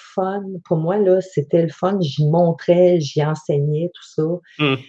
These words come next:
Speaker 1: Et ça, c'était mon plus grand plaisir. Euh, la gestion des placements, tout ça, c'était le fun. Il y avait un thrill quand même, tu sais, la bourse, c'est, c'est le fun. Euh, mais le, le plaisir d'enseigner était plus grand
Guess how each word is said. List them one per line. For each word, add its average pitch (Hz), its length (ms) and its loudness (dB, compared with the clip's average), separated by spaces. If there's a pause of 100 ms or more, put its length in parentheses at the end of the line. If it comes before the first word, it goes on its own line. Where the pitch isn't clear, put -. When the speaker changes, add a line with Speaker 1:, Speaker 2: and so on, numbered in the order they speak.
(320)
Speaker 1:
Et 160 120 2
ça, - 200 -2
c'était 185 380 4
mon 151 280 0 (100)
plus 233 240 -2
grand 175 360 2 (100)
plaisir. 135 440 -2 (880)
Euh, 147 560 2
la 151 160 4
gestion 214 420 -2
des 208 100 6
placements, 185 380 -2
tout - 160 -10
ça, 269 160 2
c'était 190 220 2
le 143 80 2
fun. 175 320 -6
Il 165 80 0
y - 20 0
avait 156 100 0
un 147 60 2
thrill 180 380 0
quand 147 160 -6
même, 165 200 -6
tu - 80 -14
sais, 175 60 -4
la 147 140 -4
bourse, 170 320 -6
c'est, 139 180 -2 (160)
c'est - 80 -4
le 143 60 -4
fun. 202 280 -8 (720)
Euh, 151 380 4
mais 165 420 4
le, 160 240 4
le 147 400 4
plaisir 208 460 2
d'enseigner 180 520 -2
était 175 260 -4
plus 226 260 -8
grand 190 460 -2